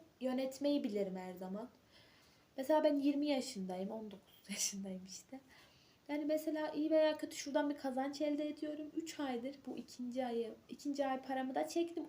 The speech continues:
Onu da, e, taksite yatırdım. Üçüncü ay paramı da taksite yatıracağım. Daha sonrasında da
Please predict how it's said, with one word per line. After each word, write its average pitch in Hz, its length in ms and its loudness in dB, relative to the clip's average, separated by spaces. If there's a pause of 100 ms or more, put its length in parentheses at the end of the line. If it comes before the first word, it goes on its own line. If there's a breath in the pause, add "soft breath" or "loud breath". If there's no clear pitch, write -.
Onu 311 260 4
da, 247 220 2 (520 loud breath)
e, 208 200 4
taksite - 520 -6
yatırdım. 320 520 2
Üçüncü 311 360 -2
ay 320 180 6
paramı 311 300 2
da 254 100 0
taksite - 340 -8
yatıracağım. 226 560 -4
Daha 311 180 6
sonrasında 254 760 -2
da 277 140 -6